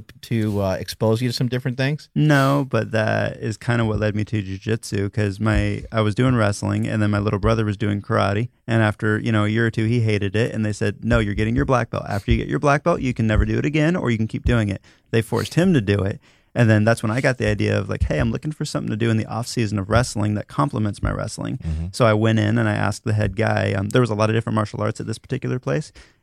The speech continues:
Speaker 2: And he's like, "Hey, what martial art is like wrestling that'll complement my wrestling?" And he gave me, like, three different free classes to try. One of 'em was jujitsu. And I'm like, "Oh, this is like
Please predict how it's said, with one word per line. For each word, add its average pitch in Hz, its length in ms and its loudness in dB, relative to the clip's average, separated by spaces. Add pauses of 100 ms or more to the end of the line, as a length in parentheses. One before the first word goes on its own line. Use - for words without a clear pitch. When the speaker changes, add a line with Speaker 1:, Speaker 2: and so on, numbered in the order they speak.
Speaker 2:
And 127 60 0
he's 107 100 2
like, 98 120 -4
"Hey, - 180 0
what 110 480 -2
martial 113 340 -2
art 110 240 2
is 107 240 -6
like 101 340 -4
wrestling 101 600 -4
that'll 98 180 -2
complement 110 460 -6
my 95 80 0
wrestling?" 98 500 -2
And 117 100 0
he 107 60 2
gave 104 160 -2
me, 104 100 0
like, 101 140 -6
three 110 240 -4
different 113 320 -6
free 104 160 -4
classes 104 400 -6
to 95 120 -10
try. 101 280 -4
One 98 160 -2
of 101 100 -2
'em 98 120 -2
was 98 120 -4
jujitsu. 104 520 -4
And - 500 -10
I'm 104 60 -4
like, 101 140 -6
"Oh, 135 180 2
this 104 200 0
is 107 220 -2
like 101 160 -4